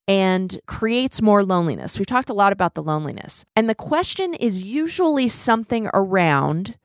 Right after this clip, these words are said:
is entrepreneurship a zero-sum game? Okay, so said another way, what a zero-sum game is, budgeting is a zero-sum game. If you have a thousand dollars that comes in a month,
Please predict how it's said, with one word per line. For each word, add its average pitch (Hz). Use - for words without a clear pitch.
is 302
entrepreneurship 208
a 190
zero-sum 175
game? 104
Okay, 175
so -
said 277
another 262
way, 151
what 214
a 277
zero-sum 220
game 170
is, 151
budgeting 311
is 233
a 226
zero-sum 202
game. 139
If 202
you 220
have 190
a 170
thousand 277
dollars 240
that -
comes 208
in 214
a 208
month, 185